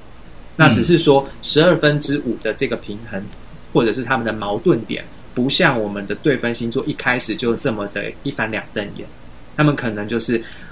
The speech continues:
Speaker 1: 会需要经过一些事情，或者是经过一些状况才会发现，然后发现了之后，他们一起去做这个解决。不管是谁追不上谁的程度，或者是说谁跟谁的落差很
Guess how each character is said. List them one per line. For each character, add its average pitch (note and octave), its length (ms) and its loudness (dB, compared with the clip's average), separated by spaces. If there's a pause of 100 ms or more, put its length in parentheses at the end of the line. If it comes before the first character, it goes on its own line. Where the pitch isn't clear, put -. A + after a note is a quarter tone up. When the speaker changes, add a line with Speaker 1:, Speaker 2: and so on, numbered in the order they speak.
(100)
Speaker 1:
会 C3 140 4
需 B2 160 -2
要 A#2+ 180 4
经 A#2 180 -4
过 A2+ 140 4
一 - 20 0
些 A2+ 140 -2
事 A#2 180 -4
情， G#2 300 -6
或 A#2+ 160 -4
者 A2 100 -4
是 A2 100 -8
经 G#2+ 180 -8
过 A2 120 0
一 G2+ 40 -4
些 G#2 100 -4
状 G#2+ 280 -4
况 G#2 200 -6
才 G2 120 -10
会 G#2 60 -6
发 C3 240 -4
现， A2+ 260 -2 (320)
然 A#2 100 -2
后 A#2+ 80 -2
发 C3+ 160 2
现 C3+ 140 0
了 G#2 60 -2
之 A2+ 120 -4
后， A2+ 80 -2
他 A#2 160 -4
们 G#2+ 200 -6
一 D3 120 0
起 - 180 -2
去 - 180 -8
做 G#2 220 0
这 G2+ 80 -4
个 G2+ 100 -4
解 - 300 -6
决。 - 160 -12 (380)
不 D#3+ 80 4
管 A2+ 140 4
是 C3+ 80 0
谁 G#2+ 240 2
追 A#2+ 140 0
不 A#2 140 -4
上 A#2 260 0
谁 G2+ 280 -2
的 G#2+ 100 -4
程 G2 320 -6
度， A2+ 320 2
或 A#2 100 2
者 G2+ 140 -2
是 A2+ 120 -2
说 A2 220 0
谁 G#2 180 -2
跟 A#2 160 0
谁 G#2 200 0
的 G#2 140 -4
落 A2 220 0
差 G#2+ 300 -10
很 - 80 -14